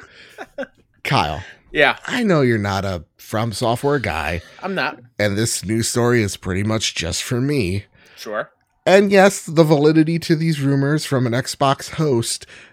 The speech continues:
Speaker 1: to a PlayStation speculation town,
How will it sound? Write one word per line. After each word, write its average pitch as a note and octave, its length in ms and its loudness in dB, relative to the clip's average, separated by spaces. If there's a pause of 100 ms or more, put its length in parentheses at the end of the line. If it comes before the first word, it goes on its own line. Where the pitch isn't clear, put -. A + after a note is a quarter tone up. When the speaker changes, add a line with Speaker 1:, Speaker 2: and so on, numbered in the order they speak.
Speaker 1:
to A#2+ 180 0
a A2 60 0
PlayStation B2 880 -2
speculation B2 880 -2
town, F2 380 -6